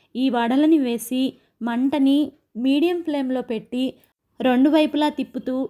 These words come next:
ఎర్రగా ఫ్రై చేసుకోండి. అంతేనండి, అన్ని రకాల విటమిన్స్‌ని అందించే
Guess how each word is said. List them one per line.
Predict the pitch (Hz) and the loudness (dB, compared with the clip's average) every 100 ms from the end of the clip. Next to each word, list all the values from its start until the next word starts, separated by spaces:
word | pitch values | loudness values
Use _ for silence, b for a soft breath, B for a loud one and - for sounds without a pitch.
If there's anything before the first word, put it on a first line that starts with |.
| - | -6
ఎర్రగా | - 254 226 254 359 | -6 -4 -4 0 0
ఫ్రై | - 302 254 | 0 -2 -2
చేసుకోండి. | 269 247 - 233 226 226 294 508 b b b | 0 -2 -2 -4 -2 0 0 -2 b b b
అంతేనండి, | 247 247 320 302 269 247 254 262 262 b - | -6 0 2 4 2 0 0 -2 -4 b -8
అన్ని | 247 254 | -2 0
రకాల | 294 277 277 285 | 0 -2 0 0
విటమిన్స్‌ని | 277 269 262 269 269 285 | 0 0 0 0 0 -2
అందించే | 262 240 254 247 277 | 0 0 0 0 -2